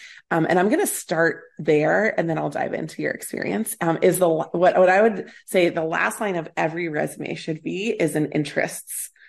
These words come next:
line. Um, and the reason is that when you are competing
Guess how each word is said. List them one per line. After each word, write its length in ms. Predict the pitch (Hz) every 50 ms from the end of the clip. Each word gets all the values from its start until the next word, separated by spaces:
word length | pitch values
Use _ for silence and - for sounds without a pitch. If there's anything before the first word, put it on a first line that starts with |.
| - - _ _ _
line. 480 | - - - - - - - 180 180 185 - - - - - _
Um, 400 | - 170 156 160 160 160 160 160 - -
and 400 | 202 202 185 185 185 180 175 175 -
the 160 | 190 175 196 180
reason 640 | 175 180 214 226 254 285 320 285 269 214 190 185
is 400 | 165 - 185 185 180 170 165 -
that 260 | - 175 151 - -
when 160 | 175 185 180
you 220 | 180 175 196 208 214
are 220 | 208 175 175 160
competing 960 | - - 185 170 170 - - - 214 214 214 175 147 147 147 156 180 208 220